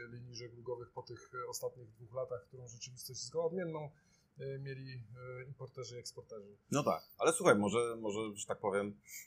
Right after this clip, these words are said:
Speaker 2: w ramach żartu, e, ponieważ bardzo dużo się mówi o sustainability, to raz,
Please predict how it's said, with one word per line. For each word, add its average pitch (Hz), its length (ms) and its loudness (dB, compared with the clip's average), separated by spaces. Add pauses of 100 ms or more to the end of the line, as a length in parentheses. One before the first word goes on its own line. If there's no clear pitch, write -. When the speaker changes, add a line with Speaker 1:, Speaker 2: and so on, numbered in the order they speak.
(140)
Speaker 2:
w 92 180 -4
ramach 104 220 6
żartu, 101 640 6
e, 95 360 -2
ponieważ 95 640 0
bardzo 98 260 2
dużo 101 200 0
się 101 160 0
mówi 101 320 2
o 95 320 4 (180)
sustainability, 107 840 8
to 95 140 4
raz, 92 480 4